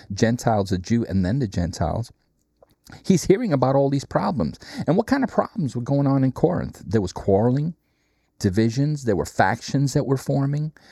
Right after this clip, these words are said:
there was some jealousy, there was some evidence of pride that was rearing its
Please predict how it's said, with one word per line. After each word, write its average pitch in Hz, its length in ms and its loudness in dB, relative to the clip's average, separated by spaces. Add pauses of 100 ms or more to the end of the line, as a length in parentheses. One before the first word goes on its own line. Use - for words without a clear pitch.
(320)
there 107 80 0
was 104 140 0
some 87 240 -2
jealousy, 127 800 0 (220)
there 95 100 0
was 104 120 -2
some 107 180 2
evidence 110 460 2
of 95 200 -2
pride 117 480 -2
that 117 160 -6
was 117 180 -6
rearing 117 340 0
its 117 140 -4